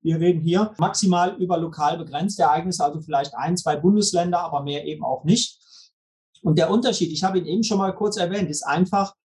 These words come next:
wenn wir ein landesweites Ereignis solcher Tragweite haben, dann sind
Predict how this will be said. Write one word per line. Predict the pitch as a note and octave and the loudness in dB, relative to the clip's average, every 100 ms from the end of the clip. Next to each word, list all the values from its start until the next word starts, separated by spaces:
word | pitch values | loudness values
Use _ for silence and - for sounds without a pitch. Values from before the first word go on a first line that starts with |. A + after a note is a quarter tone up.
| _ | _
wenn | D#3+ F3+ | 2 2
wir | F3+ | 4
ein | D3 E3+ | 0 -2
landesweites | D#3 B3 B3+ - A#3 G#3+ F#3 | -2 -2 -4 0 0 0 -2
Ereignis | E3 C3+ F#3 G3+ F#3 - _ _ | -2 -2 -2 -4 -6 -8 _ _
solcher | - F3 G3+ F#3+ | -2 0 0 -2
Tragweite | - F3+ A#3+ F#3 E3+ D#3 | 0 -2 0 0 -2 -4
haben, | B2+ B2+ G#3 - | -8 -8 -8 -4
dann | D#3+ | 0
sind | E3 F#3 | 2 0